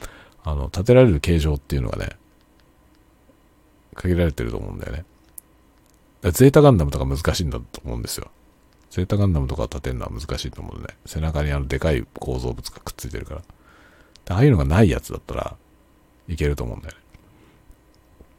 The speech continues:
で、そこ行くと、エアリアルってあれ、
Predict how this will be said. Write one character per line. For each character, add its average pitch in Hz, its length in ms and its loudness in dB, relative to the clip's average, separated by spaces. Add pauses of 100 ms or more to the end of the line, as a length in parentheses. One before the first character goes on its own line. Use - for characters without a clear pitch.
(580)
で、 - 80 -4
そ 127 100 0
こ 151 140 8
行 139 80 4
く - 60 -12
と、 - 400 -2 (1300)
エ 120 100 6
ア 139 80 8
リ 92 100 4
ア 67 60 0
ル 65 60 -6
っ - 20 -18
て - 260 -10
あ 62 80 -4
れ、 - 240 -12